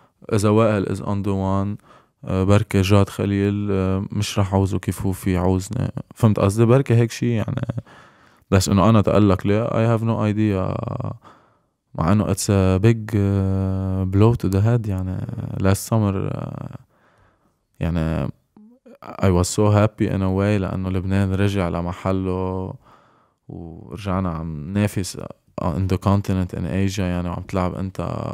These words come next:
صرت إذا بتخسر غلط بالqualifications. نحن بلشنا من أول qualifications، ما كنا هالقد dominant، يعني. ف it was bad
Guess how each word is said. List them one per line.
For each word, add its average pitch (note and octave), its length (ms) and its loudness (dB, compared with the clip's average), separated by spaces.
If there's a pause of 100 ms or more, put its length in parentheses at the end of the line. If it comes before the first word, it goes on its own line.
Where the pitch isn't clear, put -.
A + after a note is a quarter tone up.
(140)
صرت F#2 320 -10 (840)
إذا F#2+ 100 -2
بتخسر - 500 -2
غلط G2 300 0
بالqualifications. F2+ 1080 -4 (640)
نحن G2 160 2
بلشنا F#2+ 400 -2
من F2+ 80 -4
أول G2 220 -4
qualifications، G2 640 -6
ما G#2 100 -2
كنا G2 340 0
هالقد G2 460 -4 (240)
dominant، F#2+ 480 0
يعني. F2 320 -2 (840)
ف - 160 -4 (840)
it A2+ 120 0
was G#2 160 4
bad A#2 300 4